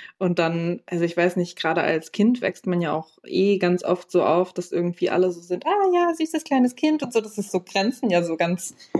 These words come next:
komisch beigebracht werden oder einfach fehlen,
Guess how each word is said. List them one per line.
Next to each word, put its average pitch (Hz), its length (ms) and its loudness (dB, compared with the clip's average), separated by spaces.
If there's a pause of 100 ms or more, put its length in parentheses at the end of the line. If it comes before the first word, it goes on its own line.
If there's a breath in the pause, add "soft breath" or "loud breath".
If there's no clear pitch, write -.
(140)
komisch 247 400 2
beigebracht 196 680 0
werden 185 280 2
oder 175 180 0
einfach 170 280 -4
fehlen, 220 600 2